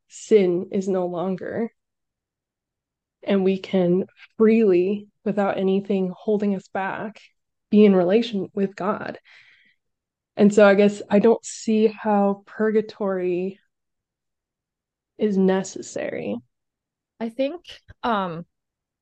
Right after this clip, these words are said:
Speaker 2: but I do think once you enter heaven, you don't have any attachment to sin anymore. And even if I am, like, successfully not,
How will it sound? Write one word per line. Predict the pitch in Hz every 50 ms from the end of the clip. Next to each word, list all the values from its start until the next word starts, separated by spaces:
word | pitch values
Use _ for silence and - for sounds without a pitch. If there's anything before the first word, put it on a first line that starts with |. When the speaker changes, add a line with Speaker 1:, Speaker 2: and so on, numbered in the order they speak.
| _
Speaker 2:
but | - 247 240
I | 240
do | 233 214 240 269
think | 294 349 330 269 -
once | 214 214 214 -
you | 214
enter | - 196 202 196
heaven, | 185 185 190 196 190
you | 190
don't | 190 - 196
have | 208 214 208
any | 208 202 190 - -
attachment | 196 190 - - - 170 165 165 - - 185 143 123 - _ _
to | - 190
sin | 160 - 160 135 101 - -
anymore. | - 165 156 151 - - - - - - 202 _ _ _ _ _ _ _ _ -
And | - 190 190
even | - 220 262 262 320 320
if | 294 262 240
I | - - 175 180 180 185 185 190 196 202 214 -
am, | 202 190 185
like, | 175 160 143 135 - _ _ _ _ _ _ _ _ _ _ _ _ _ _ _ _ _ _ _ _
successfully | - - - 214 196 - - - 185 175 175 - - - 202 196 185 180
not, | 170 165 160 151 147 147 151 147 - - -